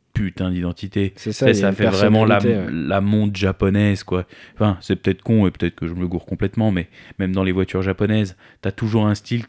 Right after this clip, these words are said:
Speaker 1: qui soit t'aimes, soit t'aimes pas.
Speaker 2: C'est ça.
Speaker 1: Mais ça te laisse pas au milieu.
Speaker 2: C'est ça.
Speaker 1: Bah là, ce chrono, pff, il me laisse au milieu.
Speaker 2: Ouais, je suis complètement d'accord. Je
Speaker 1: Je peux
Speaker 2: te
Speaker 1: pas
Speaker 2: rejoins.
Speaker 1: dire que j'aime, je peux...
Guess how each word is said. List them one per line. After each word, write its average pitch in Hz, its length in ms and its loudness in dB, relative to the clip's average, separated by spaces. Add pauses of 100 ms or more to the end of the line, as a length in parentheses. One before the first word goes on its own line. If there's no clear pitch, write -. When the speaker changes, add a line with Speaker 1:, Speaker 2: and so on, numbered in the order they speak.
Speaker 1:
qui 92 160 -6
soit - 340 0
t'aimes, 120 260 0
soit 104 160 -2
t'aimes 98 200 -2
pas. 92 200 0
Speaker 2:
C'est 113 100 -4
ça. - 280 -10
Speaker 1:
Mais 95 100 0
ça 101 160 0
te - 200 -12
laisse 104 160 0
pas 127 160 0
au 123 100 6
milieu. 113 320 4 (320)
Speaker 2:
C'est 110 140 -4
ça. - 200 -6
Speaker 1:
Bah 90 180 2
là, 120 120 4
ce - 100 -6
chrono, 117 420 2
pff, - 300 -12 (140)
il 104 120 2
me 101 60 4
laisse 107 200 2
au 107 80 0
milieu. 92 240 -2
Speaker 2:
Ouais, 107 280 -2
je - 120 -14
suis - 100 -16
complètement 107 440 -4
d'accord. 98 340 -6
Je - 60 -18
Speaker 1:
Je - 40 -18
peux 120 120 2
Speaker 2:
te 98 40 -6
Speaker 1:
pas 143 80 6
Speaker 2:
rejoins. 143 100 6
Speaker 1:
dire 143 160 4
que 110 60 -4
j'aime, 135 300 4
je - 80 -12
peux... 104 120 -2